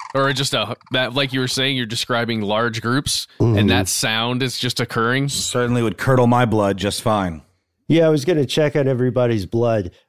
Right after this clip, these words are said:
Speaker 2: Uh, that's a weird <laughs> sentence out of context. But yeah, you can see, like, at first, when it's just one, it doesn't sound too crazy,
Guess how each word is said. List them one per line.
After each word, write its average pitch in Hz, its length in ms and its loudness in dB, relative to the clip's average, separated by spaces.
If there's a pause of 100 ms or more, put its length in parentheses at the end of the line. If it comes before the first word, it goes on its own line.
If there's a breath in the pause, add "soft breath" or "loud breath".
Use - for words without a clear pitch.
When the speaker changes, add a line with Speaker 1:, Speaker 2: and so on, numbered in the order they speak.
(160)
Speaker 2:
Uh, 117 160 2
that's 127 220 0
a 135 40 0
weird 127 280 2
<laughs> 120 80 -4
sentence 120 420 0
out 117 220 0
of 98 100 -6
context. 113 600 -2
But 135 180 0
yeah, 175 300 2
you 160 180 0
can 160 180 2
see, 196 360 0
like, 143 260 0
at 113 140 -2
first, 202 480 0
when 123 100 0
it's 117 160 -2
just 131 300 -2
one, 123 340 2
it 107 140 -2
doesn't 113 280 0
sound 107 300 -2
too 101 160 -2
crazy, 95 680 -2